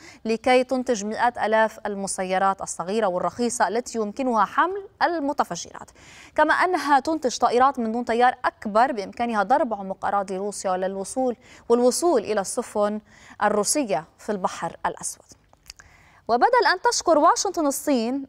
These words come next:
على السماح للمسيرات بالوصول إلى أوكرانيا المأزومة، هددتها وحذرتها بتحميلها المسؤولية في حال حققت روسيا مكاسب في أوكرانيا،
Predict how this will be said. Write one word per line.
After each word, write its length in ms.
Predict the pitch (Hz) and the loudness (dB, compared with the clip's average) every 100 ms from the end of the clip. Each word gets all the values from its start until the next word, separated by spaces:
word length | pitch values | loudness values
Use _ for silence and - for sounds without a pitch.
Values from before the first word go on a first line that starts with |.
| - | -2
على 140 | 233 | 0
السماح 480 | 233 - 262 277 277 | 0 0 2 2 2
للمسيرات 680 | 254 233 240 240 233 247 240 | 0 -2 0 4 4 4 2
بالوصول 420 | 220 214 - 233 | -4 -4 -4 -2
إلى 140 | 214 190 | 0 -2
أوكرانيا 540 | 196 226 233 233 226 | -2 -2 -2 0 -2
المأزومة، 840 | 202 208 - 196 214 185 180 196 - | -2 -4 -6 -8 -6 -6 -4 -6 -8
هددتها 720 | - 233 220 240 311 - 285 | 0 0 4 4 4 2 2
وحذرتها 720 | 311 311 - 254 302 320 220 202 | 4 4 2 4 4 4 -2 -4
بتحميلها 560 | 196 220 254 277 247 | -4 -6 -2 -2 0
المسؤولية 600 | 240 254 - 240 196 175 | 0 -2 -6 -8 -6 -8
في 140 | 170 185 | -8 -10
حال 320 | - 262 247 | 0 2 2
حققت 580 | - 285 - 220 180 247 | 2 0 0 -2 -2 -2
روسيا 260 | 285 - | -4 -4
مكاسب 500 | 208 202 302 330 277 | -4 0 4 4 2
في 140 | - 185 | -6 -8
أوكرانيا، 520 | 175 180 180 180 | -8 -10 -10 -6